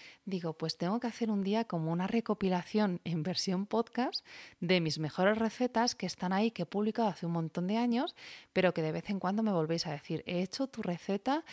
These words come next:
que publicaste hace un montón de años.'". Pero qué bien va. Y digo, "Pues sí, claro que sí, que hay cosas que nunca cambian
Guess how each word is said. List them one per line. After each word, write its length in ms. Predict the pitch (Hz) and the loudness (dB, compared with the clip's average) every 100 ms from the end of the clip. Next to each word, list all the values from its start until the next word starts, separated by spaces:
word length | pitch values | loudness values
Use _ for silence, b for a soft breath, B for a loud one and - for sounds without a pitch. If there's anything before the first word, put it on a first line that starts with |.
| B B | B B
que 140 | - 175 | -4 0
publicaste 760 | 170 165 151 185 - - 262 | 0 0 0 -2 -2 0 -2
hace 520 | 226 180 - 196 220 - | -2 -10 -4 0 0 -2
un 520 | 190 180 175 170 170 | -2 0 0 2 2
montón 480 | 165 165 165 220 220 | 2 2 2 4 4
de 100 | 175 | 4
años.'". 380 | 151 147 151 - B B B _ | 0 -4 -6 -8 B B B _
Pero 680 | - 190 175 170 165 156 156 - | 0 2 4 4 4 2 0 2
qué 140 | 190 | 2
bien 200 | 196 226 | 4 2
va. 280 | 180 214 196 | 2 -2 -4
Y 160 | 196 202 | 0 2
digo, 260 | 180 165 | 4 2
"Pues 220 | 151 165 | 2 0
sí, 160 | - 226 | 0 0
claro 240 | 254 247 | 2 0
que 140 | 247 233 | 2 0
sí, 200 | - 247 | 0 -2
que 100 | 196 | -2
hay 100 | 190 | -2
cosas 360 | 196 202 240 | -2 -2 -4
que 400 | - 208 190 170 | -4 -2 0 2
nunca 360 | 170 170 202 214 | 0 0 0 -2
cambian 480 | 196 185 196 254 | 0 0 2 0